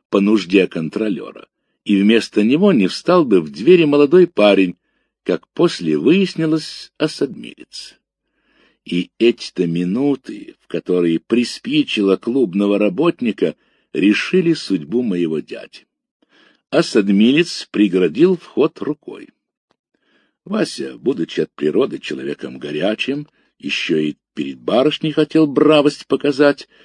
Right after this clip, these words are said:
преграду отбросил и поспешил в залу следом за барышней.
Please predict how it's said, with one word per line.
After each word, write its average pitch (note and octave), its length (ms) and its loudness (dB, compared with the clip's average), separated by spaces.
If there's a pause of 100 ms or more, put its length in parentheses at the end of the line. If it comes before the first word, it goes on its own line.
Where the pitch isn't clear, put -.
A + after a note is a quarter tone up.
(160)
преграду E3 800 4
отбросил D2 760 -8 (500)
и A2+ 160 2
поспешил G3+ 760 -2
в - 100 -12
залу F3+ 480 0 (120)
следом D3+ 560 -4
за C3 160 -8
барышней. - 640 -18